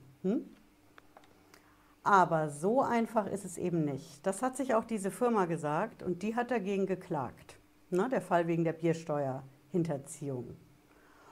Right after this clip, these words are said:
Und dann hat sich das Landgericht das angeschaut. Ich hab das, äh, Urteil ist es nicht, es ist ein Beschluss,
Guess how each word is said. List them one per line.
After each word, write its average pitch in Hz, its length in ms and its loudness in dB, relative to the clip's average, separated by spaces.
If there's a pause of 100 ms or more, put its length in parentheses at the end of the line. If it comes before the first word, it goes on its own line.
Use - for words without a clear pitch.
(300)
Und 180 220 2
dann 233 240 2
hat 247 140 2
sich 233 100 -4
das - 180 -6
Landgericht 208 540 2
das 165 120 -6
angeschaut. 233 680 4
Ich - 200 -8
hab 214 140 4
das, 214 160 -2 (580)
äh, 180 40 0
Urteil 233 680 6
ist 202 180 -2
es - 120 -14
nicht, 254 260 0
es 202 120 0
ist 196 160 -4
ein 190 60 2
Beschluss, 175 640 0